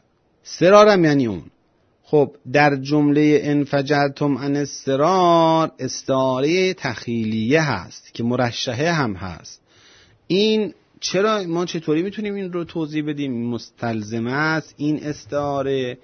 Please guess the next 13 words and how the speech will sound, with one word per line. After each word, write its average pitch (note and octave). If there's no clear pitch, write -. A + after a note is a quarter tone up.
به A#2
تشبیه E3
هیئتی C#3+
که E3
حاصل C#3
می‌شود C3+
از D3
تاریکی A#2
که D#3
افتاده A2+
است، D#3
مطبقه A2+
اف-، A#2+